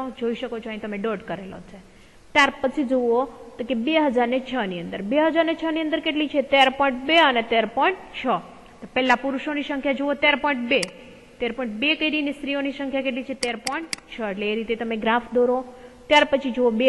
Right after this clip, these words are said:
હજાર ને સાત, બે હજાર ને સાતમાં તેર પોઇન્ટ પાંચ અને બાર પોઇન્ટ આઠ.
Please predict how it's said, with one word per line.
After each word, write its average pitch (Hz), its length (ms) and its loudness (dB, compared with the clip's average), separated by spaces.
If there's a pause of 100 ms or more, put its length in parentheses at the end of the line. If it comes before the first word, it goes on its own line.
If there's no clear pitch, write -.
હજાર 220 160 0
ને 226 100 -2
સાત, 226 320 2 (460)
બે 311 80 0
હજાર 339 220 2
ને 349 80 0
સાતમાં 311 400 0
તેર 294 180 4
પોઇન્ટ 294 260 0 (100)
પાંચ 311 280 6
અને 226 120 -2
બાર 208 260 4
પોઇન્ટ 247 280 -6
આઠ. 214 320 0